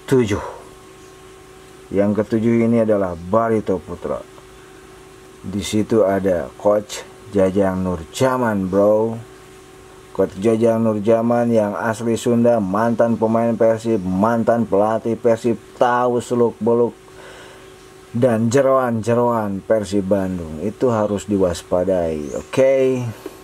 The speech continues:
Coach Jajang selalu berhasil meredam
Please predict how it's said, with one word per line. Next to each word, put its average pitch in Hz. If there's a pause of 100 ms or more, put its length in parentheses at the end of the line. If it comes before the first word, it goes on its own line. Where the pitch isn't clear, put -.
(400)
Coach -
Jajang 117
selalu 120
berhasil 135
meredam 139